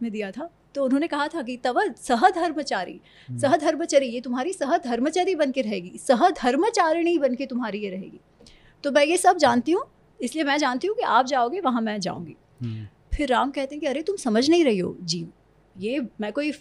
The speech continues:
Speaker 1: घूमने फिरने नहीं जा रहा हूँ, है ना, ये मैं अरण्य जा रहा हूँ, वन की, वन का जो जीवन है, वो बहुत ही कष्टपूर्ण है, बहुत भयानक है, वहाँ ऐसे होता है, वैसे होता है।" और वो उसे basically बता रहे हैं कि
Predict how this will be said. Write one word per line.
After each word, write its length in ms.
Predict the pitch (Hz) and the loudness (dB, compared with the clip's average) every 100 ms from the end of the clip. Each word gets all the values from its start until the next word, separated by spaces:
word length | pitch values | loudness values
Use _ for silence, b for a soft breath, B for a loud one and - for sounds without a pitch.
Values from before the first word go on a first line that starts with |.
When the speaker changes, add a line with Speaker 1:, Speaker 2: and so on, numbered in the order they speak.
| 240 | -8
Speaker 1:
घूमने 460 | - 208 202 262 | -4 0 4 4
फिरने 320 | 320 349 339 | 4 0 4
नहीं 160 | 339 359 | 4 6
जा 140 | 330 | 4
रहा 120 | 220 180 | 2 0
हूँ, 180 | - | -4
है 60 | 196 | -6
ना, 140 | 320 | -4
ये 280 | 247 208 226 226 | -4 -6 -6 -8
मैं 80 | |
अरण्य 380 | 254 190 208 285 | -8 -4 -2 -2
जा 140 | 302 208 | 0 -2
रहा 120 | 185 | -2
हूँ, 100 | 180 | -4
वन 200 | 175 214 | -6 -8
की, 280 | - 302 233 | -6 -8 -4
वन 200 | 185 185 | -6 -4
का 160 | 240 | -6
जो 100 | 269 | -6
जीवन 340 | 233 196 214 277 | -8 -8 -6 -6
है, 160 | 349 349 | -6 -4
वो 160 | 254 - | -6 -4
बहुत 340 | 165 208 - | -6 -6 -4
ही 100 | 359 330 | -4 -2
कष्टपूर्ण 540 | 269 - - 254 233 | -4 -6 -8 -4 -2
है, 200 | 202 - b b b b _ - | -4 -6 b b b b _ -4
बहुत 380 | - 302 349 - | -2 2 2 0
भयानक 420 | 247 208 214 214 - | -6 -4 -6 -10 -10
है, 160 | 180 | -10
वहाँ 260 | 180 175 - 226 | -8 -12 -8 -6
ऐसे 220 | 220 226 | -4 -4
होता 280 | 208 - 185 | -8 -8 -8
है, 160 | 214 | -8
वैसे 280 | - - - | -4 -4 -4
होता 180 | 208 220 | -6 -4
है।" 60 | |
और 60 | 285 | -2
वो 60 | 370 | 0
उसे 140 | 392 480 | 0 0
basically 420 | 262 254 320 339 | 0 -2 0 0
बता 220 | 269 240 220 | 0 0 2
रहे 120 | 294 | 2
हैं 80 | 370 | 0
कि 140 | 453 | -4